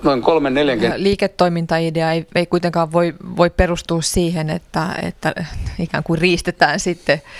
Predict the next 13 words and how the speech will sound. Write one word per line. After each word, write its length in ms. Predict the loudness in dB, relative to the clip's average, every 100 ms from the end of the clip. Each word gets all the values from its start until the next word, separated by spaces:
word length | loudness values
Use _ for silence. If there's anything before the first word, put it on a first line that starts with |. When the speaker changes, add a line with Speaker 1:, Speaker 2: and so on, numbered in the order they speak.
| -12
Speaker 2:
sitten 320 | -4 -2 -2
työntekijöitä 760 | 0 0 2 0 0 0 0 0
ja 80 | 0
laitetaan 540 | -2 -4 -2 -2 -4 -8 -6
tekemään 440 | -2 -2 -2 -2
ilmasta 440 | -2 -4 -4 -6
tai, 220 | -4 -4 -4
tai 140 | -6 -2
puoli-ilmasta 720 | 0 0 0 -4 -4 -4 -4
töitä 400 | -2 -2 0 -2
lainvastaisilla, 800 | -2 -2 -4 -4 -4 -4 -4 -4 -8 -18 -20 -20 -20 -12 -8
niin 120 | -6
kuin, 160 | -6 -10